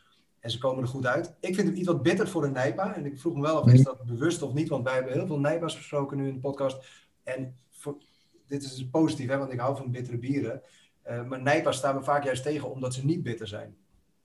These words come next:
Speaker 1: Eh, en eigenlijk is het natuurlijk het idee dat een Nijpa helemaal niet bitter is. En ik zag al op het blik staan dat jullie twee van de vijf gaven aan bitterheid.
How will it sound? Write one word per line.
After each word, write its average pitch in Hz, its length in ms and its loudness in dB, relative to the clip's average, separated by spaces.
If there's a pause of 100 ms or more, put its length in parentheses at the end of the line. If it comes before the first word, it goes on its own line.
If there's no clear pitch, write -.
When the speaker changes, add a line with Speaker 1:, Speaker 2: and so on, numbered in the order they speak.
(340)
Speaker 1:
Eh, 120 420 -2
en 143 180 -2
eigenlijk 170 400 2
is 139 100 0
het - 80 -8
natuurlijk 135 320 -6
het 127 80 -4
idee 135 140 2
dat 127 140 -2
een 123 80 -6
Nijpa 120 320 -2
helemaal 120 380 -2
niet 143 140 -4
bitter 143 220 0
is. 147 120 -6
En 139 60 -6
ik 131 80 -6
zag 123 180 -4
al 117 40 -8
op 117 60 -8
het 110 100 -16
blik 123 160 -8
staan 113 200 -8
dat 104 120 -10
jullie 113 160 -10
twee 113 260 -6
van 110 120 -8
de 107 60 -8
vijf 120 640 -12
gaven 117 380 -8
aan 120 80 -6
bitterheid. 120 540 -4